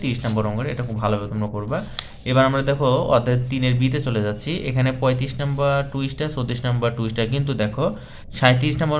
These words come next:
অঙ্কটা, আহ, থ্রি স্টার এবং আটত্রিশ নম্বর অঙ্কটা দেখো থ্রি স্টার দেওয়া আছে। তার মানে কি এই দুইটি অঙ্ক খুবই ইম্পর্টেন্ট এবং ভালো করে করতে হবে তোমাদেরকে। এবার আমি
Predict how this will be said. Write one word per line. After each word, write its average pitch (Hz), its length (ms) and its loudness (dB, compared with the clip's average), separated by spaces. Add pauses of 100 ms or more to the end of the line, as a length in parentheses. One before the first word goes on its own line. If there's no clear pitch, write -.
অঙ্কটা, 151 420 0
আহ, 110 680 0
থ্রি 135 220 -2
স্টার 190 200 0
এবং 143 100 0 (160)
আটত্রিশ 139 400 -2
নম্বর 139 200 0
অঙ্কটা 123 280 2
দেখো 127 200 0
থ্রি 117 180 2
স্টার 107 200 -2
দেওয়া 101 140 -2
আছে। 113 160 -4
তার 131 160 2
মানে 139 160 0
কি 117 80 -4 (100)
এই 120 120 0
দুইটি 127 240 0
অঙ্ক 131 140 -4 (580)
খুবই 127 260 6
ইম্পর্টেন্ট 127 360 0
এবং 135 200 4
ভালো 110 200 4
করে 107 120 2
করতে 98 260 -4
হবে 95 180 -2
তোমাদেরকে। 98 380 -4 (500)
এবার 135 140 8
আমি 147 120 4